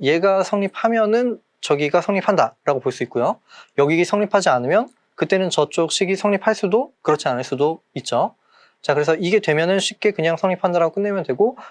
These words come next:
여기 성립하지 않는 경우에는 뭐 따로 계산을 해서 비교를 해주면 되겠죠. 자, 그러면, 그러면 일단 진행을 해볼게요.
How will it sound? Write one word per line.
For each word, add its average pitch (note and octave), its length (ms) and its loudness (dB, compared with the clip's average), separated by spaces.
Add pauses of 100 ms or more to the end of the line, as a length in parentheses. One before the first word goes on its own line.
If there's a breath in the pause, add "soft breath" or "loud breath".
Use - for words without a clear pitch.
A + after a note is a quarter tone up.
(140)
여기 C#3+ 140 0
성립하지 F#3 380 -2
않는 C3 200 -2
경우에는 C#3 540 -2 (180)
뭐 B2+ 100 -10
따로 E3+ 200 2
계산을 C3 360 -2
해서 F#3+ 340 0 (280)
비교를 C3 300 -4
해주면 D3 340 -4 (220)
되겠죠. - 320 -4 (840 loud breath)
자, A2 380 -2
그러면, C3 480 -2 (460)
그러면 B2 580 -4
일단 F3+ 640 -4 (720)
진행을 C#3+ 300 -2
해볼게요. D3 320 -2